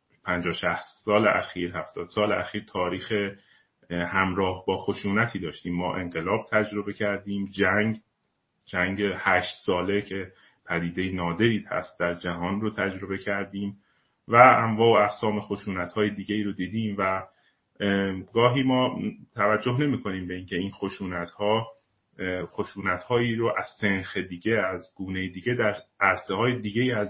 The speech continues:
زندگی هم جاری می‌کنه و کم کم جامعه رو به یک جور بی‌حسی نسبت به خ-، خشونت ورزی می‌کشونه. امیدوارم که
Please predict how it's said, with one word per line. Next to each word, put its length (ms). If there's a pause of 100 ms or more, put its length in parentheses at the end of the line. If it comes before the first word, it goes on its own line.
زندگی 380
هم 260
جاری 380
می‌کنه 480
و 120
کم 340
کم 160
جامعه 460
رو 260 (520)
به 80
یک 200
جور 320
بی‌حسی 580
نسبت 440
به 60
خ-، 420
خشونت 640
ورزی 420
می‌کشونه. 580 (440)
امیدوارم 500
که 380